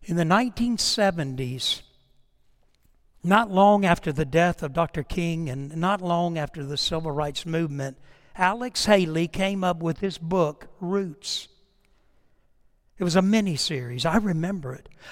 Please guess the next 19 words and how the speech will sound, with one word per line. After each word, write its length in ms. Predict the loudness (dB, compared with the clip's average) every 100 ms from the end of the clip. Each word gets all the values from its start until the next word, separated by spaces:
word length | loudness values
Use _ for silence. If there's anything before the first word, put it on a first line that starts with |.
| -2
I 140 | 2 2
can, 260 | 0 -6 -8 -18 0
I 120 | 2
can 240 | 2 0 -4
see 600 | -6 -6 -2 4 6 4
myself 1160 | 4 4 4 2 0 2 2 0 -6 -12 -16 -20 _ _ _ _ _ _ _ _ _ _ 4
as 200 | 4 4
a 100 | -2
teenage 800 | 0 2 4 4 4 2 -2 -2
kid 680 | 2 4 4 2 -4 -8
sitting 720 | -6 -2 2 2 2 -2 -2 -8 -16 -20 -4 2
on 220 | 4 4
the 100 | 0
floor 720 | 0 2 6 6 6 4 2
in 240 | 0 0
the 100 | 0
living 560 | -2 0 0 2 -2 -2
room 380 | -2 -2 -4 -4
watching 760 | 4 4 4 0 -6 -6 -6